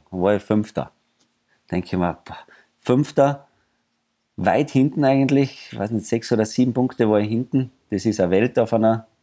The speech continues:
neunzig Meter Schanzen. Sitz unten im Container und sag so, ich setz jetzt alles auf eine Karten, hab einen anderen Anzug angezogen, hab einen niegelnagelneuen Schuh hergenommen und einfach Risiko. Ob jetzt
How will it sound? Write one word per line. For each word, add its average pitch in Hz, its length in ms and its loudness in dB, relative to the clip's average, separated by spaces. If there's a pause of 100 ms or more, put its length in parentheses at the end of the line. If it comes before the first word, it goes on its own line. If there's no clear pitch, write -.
(260)
neunzig 110 320 -4
Meter 110 260 -2
Schanzen. 110 480 -4 (360)
Sitz 135 280 0
unten 143 220 2
im 123 120 4
Container 117 560 2
und 110 140 0
sag 110 240 0
so, 113 320 2 (720)
ich 107 140 -2
setz 107 180 0
jetzt 98 160 2
alles 113 200 2
auf 92 160 0
eine 87 80 -2
Karten, 110 480 0 (120)
hab 98 120 -4
einen 98 120 0
anderen 107 260 2
Anzug 113 300 0
angezogen, 117 680 0
hab 104 120 0
einen 107 200 2
niegelnagelneuen 113 800 4
Schuh 127 220 0
hergenommen 123 540 0 (880)
und 104 760 -2
einfach 95 480 -2 (420)
Risiko. 117 440 0
Ob - 220 -10
jetzt - 440 -4